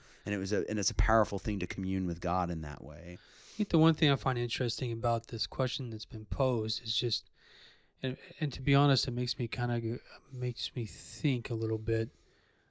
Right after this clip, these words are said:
Speaker 2: when it comes to, um, what's going on here. When you say that you don't relate so much to the relationship with Jesus side, because if you believe the God of the Bible, then, like, uh,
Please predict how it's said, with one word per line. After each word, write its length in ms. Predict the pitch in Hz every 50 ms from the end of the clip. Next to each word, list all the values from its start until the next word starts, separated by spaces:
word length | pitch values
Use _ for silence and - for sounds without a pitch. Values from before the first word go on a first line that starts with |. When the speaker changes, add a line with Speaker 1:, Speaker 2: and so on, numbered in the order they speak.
| _ _ _ _ _ _
Speaker 2:
when 120 | - 127 120
it 140 | 117 120 -
comes 400 | - - 131 123 123 117 - -
to, 420 | - - 135 127 123 120 120 117
um, 380 | 110 110 110 110 107 107 104 101 - _ _ _ _ _ _ -
what's 260 | 135 127 - - -
going 260 | - - 127 120 117
on 160 | 120 120 120 117
here. 160 | 113 113 113
When 120 | 117 117
you 80 | 117 113
say 300 | - - - 143 135 131
that 120 | 123 120
you 100 | 113 113
don't 200 | 113 127 127 127
relate 320 | 127 120 113 120 120 120 -
so 180 | - - 123
much 280 | 117 117 117 113 - -
to 100 | - 127
the 80 | 117 110
relationship 640 | 107 110 113 117 117 - - 120 - - 123 113 107
with 160 | 107 104 -
Jesus 560 | - - - 131 131 127 120 - - 107 -
side, 420 | - - - 110 107 110 117 117 117 _ _ _ _ - - - - - - - - _ _ _ _ _ _ _ - - - - - 170
because 320 | 151 151 - - 151 147
if 160 | 147 143 - -
you 80 | 147
believe 300 | 131 135 143 160 175 151
the 80 | 147 139
God 320 | 123 123 135 123 131 135
of 80 | 131 117
the 100 | 120 110
Bible, 840 | 107 - 117 117 123 131 131 127 120 117 113 110 113 117 113 110 - _ _ _ _ _ _ _ _ _ _ _
then, 180 | - 131 127 127
like, 380 | 123 123 123 123 123 - -
uh, 300 | 123 117 110 107 107 107